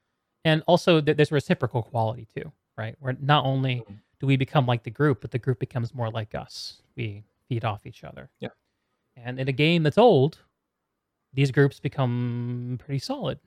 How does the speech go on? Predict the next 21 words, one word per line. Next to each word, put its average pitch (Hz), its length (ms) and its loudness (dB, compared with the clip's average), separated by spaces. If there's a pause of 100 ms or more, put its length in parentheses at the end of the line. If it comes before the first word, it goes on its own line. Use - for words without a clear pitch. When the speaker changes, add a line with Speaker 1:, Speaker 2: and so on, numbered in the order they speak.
(220)
Speaker 1:
well-defined, 120 640 0 (720)
and 120 540 -4
they 120 120 -2
have 117 180 -8
their 127 100 0
battle 160 220 6
scars. - 720 -8 (720)
Speaker 2:
Mm-hmm. 107 440 -16
Speaker 1:
Um, 110 440 -8 (520)
I 139 40 0
think 143 140 -2
it's 143 120 -4
very 135 300 4
hard 131 460 4 (240)
sometimes 113 760 -4 (460)
for 131 120 -2
simple, 131 760 0 (960)
simple 214 400 0
signals 190 500 2
of 135 180 2
understanding 151 880 2